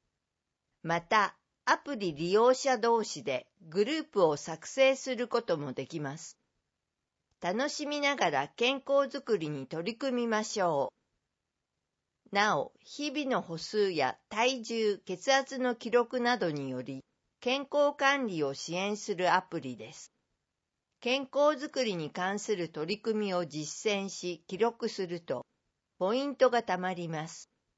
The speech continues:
一定以上のポイントを貯めると、県内の協力店で使える優待カード、マイカ、愛知健康づくり応援カードを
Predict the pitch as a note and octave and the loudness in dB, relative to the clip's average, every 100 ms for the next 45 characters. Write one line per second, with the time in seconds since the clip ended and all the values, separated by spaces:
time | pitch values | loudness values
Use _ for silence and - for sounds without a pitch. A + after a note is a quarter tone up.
0 | _ _ _ _ _ _ _ F3+ E3+ _ | _ _ _ _ _ _ _ -12 -12 _
1 | D4 D4 D4+ D4+ C4 A#3+ G3+ E3 - D#3 | 6 8 8 2 4 4 4 2 0 0
2 | F#3 G#3+ G#3 F#3+ F3+ F3+ E3 E3+ D#3+ D#3+ | 2 0 0 0 0 0 -2 -2 -4 -4
3 | C3+ C3+ _ _ _ _ _ C#4 D4+ D#4 | -4 -6 _ _ _ _ _ 0 2 2
4 | B3 G3 D#3+ D#3 G3+ A#3 A#3+ A#3+ - - | 2 2 0 -4 2 2 4 0 0 -2
5 | E3+ C#3+ B2+ C3 - - G3 F3+ F3+ D#3 | -2 0 -4 -6 -6 -2 2 4 4 0
6 | D#3+ D#3+ _ _ G#3+ B3 C#4+ C4+ B3+ B3 | -2 -4 _ _ -4 -4 0 4 4 4
7 | - G#3+ F#3+ C#3+ B2 _ _ _ _ _ | 2 4 4 0 -6 _ _ _ _ _
8 | _ G3 A#3+ C4+ A#3 - D3 B2+ _ _ | _ 2 2 2 -2 -4 -2 -2 _ _
9 | _ _ _ _ A#3+ D4+ D4+ - G#3 A3+ | _ _ _ _ 6 6 4 -4 -2 4
10 | C4 B3+ - B3 A#3 A3+ - F3 D3 - | 4 2 8 8 8 2 -2 -4 -4 -8
11 | _ - B3+ C#4+ D4+ D4 C#4+ - C4 B3 | _ 6 10 12 10 6 0 6 8 8
12 | F3 C#3+ C3+ _ _ - F3 D#3+ | 8 2 0 _ _ 0 4 4